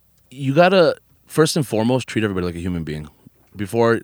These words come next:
they're your subordinate or your employee or, or partner or anything, um, they're a human being, right? So having that respect is super important, um, specifically when you're communicating with them. So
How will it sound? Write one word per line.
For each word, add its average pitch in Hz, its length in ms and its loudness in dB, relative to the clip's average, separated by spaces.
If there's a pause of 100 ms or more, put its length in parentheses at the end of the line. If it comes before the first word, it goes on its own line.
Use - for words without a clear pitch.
(140)
they're 104 320 -4
your 95 200 -4
subordinate 90 580 -6
or 85 100 -6
your 85 80 -6
employee 90 640 -6
or, 76 260 -10
or 80 60 -12
partner 87 500 -6
or 82 80 -8
anything, 85 640 -4
um, 87 360 -6
they're 90 260 -4
a 85 40 -6
human 85 240 -8
being, 78 240 -10
right? 87 240 -8
So 92 200 -6
having 101 240 -2
that 90 140 -2
respect - 440 -6
is 82 100 -10
super 87 280 -8
important, 85 600 -8
um, 82 380 -8
specifically 101 540 -6
when 90 100 -4
you're 85 100 -6
communicating 85 640 -8
with 80 100 -14
them. 80 160 -10
So 82 240 -8